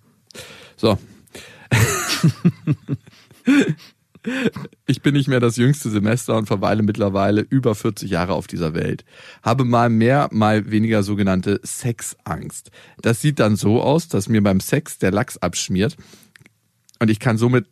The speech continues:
meine Partnerin nicht mehr bimsen. Er hat das schmutzige F-Wort benutzt, was ich jetzt hier gerade mal entschärft habe für den Podcast.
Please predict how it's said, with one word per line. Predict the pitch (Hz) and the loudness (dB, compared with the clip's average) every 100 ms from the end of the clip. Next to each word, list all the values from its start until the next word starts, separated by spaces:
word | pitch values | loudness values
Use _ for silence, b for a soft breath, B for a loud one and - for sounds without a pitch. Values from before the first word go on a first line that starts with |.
| - | -2
meine | 101 98 | 0 2
Partnerin | - 101 107 104 104 | 0 -2 -2 0 0
nicht | 95 - | 0 -2
mehr | 98 | -2
bimsen. | 95 123 95 82 | 2 2 2 -2
Er | 87 | -2
hat | 85 | -2
das | 90 - | -2 -2
schmutzige | - 104 104 98 | -2 0 0 -2
F-Wort | - - 95 | -2 -2 -4
benutzt, | - 95 123 - | 0 0 0 -2
was | 92 87 | -4 -2
ich | |
jetzt | 87 - | -4 -2
hier | 95 | -2
gerade | 85 87 | 0 0
mal | 90 | 2
entschärft | 95 - - 110 - | 2 0 0 -2 -2
habe | 85 | -4
für | 80 - | -4 -4
den | - - | -4 -4
Podcast. | - - - 69 - | -6 -8 -6 -8 -10